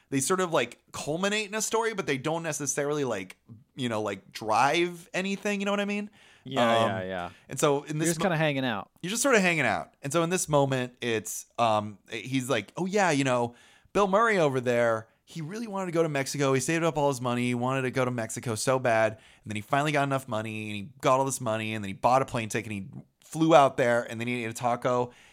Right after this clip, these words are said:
Speaker 1: and then he got the shit so bad he flew back." And it's like,
Speaker 2: Huh.
Speaker 1: that's supposed to be funny, is like, you know, like, Mexican food gives
Speaker 2: Mexican
Speaker 1: you the
Speaker 2: food,
Speaker 1: shits.
Speaker 2: dude. It gives you shits. It's so funny. It's
Speaker 1: Y-,
Speaker 2: definitely
Speaker 1: yeah.
Speaker 2: not aged at all. What's also interesting is this, this movie's obsessed with people going to Mexico.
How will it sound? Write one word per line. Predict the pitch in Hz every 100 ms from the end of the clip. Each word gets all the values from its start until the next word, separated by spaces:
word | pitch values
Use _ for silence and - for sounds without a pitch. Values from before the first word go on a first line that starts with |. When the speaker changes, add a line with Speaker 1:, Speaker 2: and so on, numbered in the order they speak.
| _
Speaker 1:
and | -
then | 113
he |
got | 110
the | 101
shit | 95 - 143 -
so | - 113
bad | 113 107 107
he | 95
flew | - 113
back." | 98 101 92 95 - _ _ -
And | -
it's | 240
like, | 123 -
Speaker 2:
Huh. |
Speaker 1:
that's | 110 131 131
supposed | 139 143 135
to | 127
be | 120
funny, | - 113 113 123 127
is | 113 113
like, | 110 104 -
you | 120 107
know, | 101 104 104 104
like, | 98 90 _ _ - 113
Mexican | 113 - 127 113
food | 131 123
gives |
Speaker 2:
Mexican | 240 262 117
Speaker 1:
you | 226
the | 196
Speaker 2:
food, | 208 190 165
Speaker 1:
shits. |
Speaker 2:
dude. | 185 220 247
It | 240
gives | 247 262
you | 294 320
shits. | 392 392
It's | 370
so | 427 453
funny. | - 480 480 466 466
It's | 440 -
Speaker 1:
Y-, |
Speaker 2:
definitely | 339 359 - 330
Speaker 1:
yeah. |
Speaker 2:
not | 320 320 269
aged | 294 233
at | 262
all. | 254 - - 247
What's | 254 370
also | 480 466
interesting | 285 254 240
is | 185
this, | 190 190
this | 220
movie's | 233 311
obsessed | 226 - 175 185
with | 156
people | 170 151
going | 143 139
to | 123
Mexico. | 113 - 185 214 214